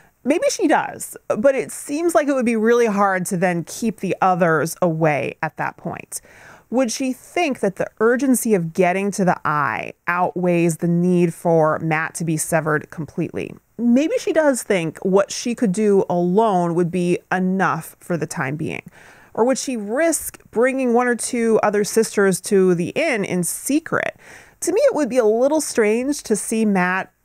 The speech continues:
healed from the dagger completely so soon. Another possibility is maybe it could happen in Fal Dara by the end of the season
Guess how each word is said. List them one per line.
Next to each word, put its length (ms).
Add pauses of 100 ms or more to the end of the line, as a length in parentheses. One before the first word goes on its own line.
(200)
healed 500
from 160
the 80
dagger 760
completely 680
so 500
soon. 640 (240)
Another 220
possibility 560
is 180
maybe 560
it 80
could 120
happen 640 (100)
in 260
Fal 300
Dara 440
by 220
the 220
end 180
of 100
the 120
season 580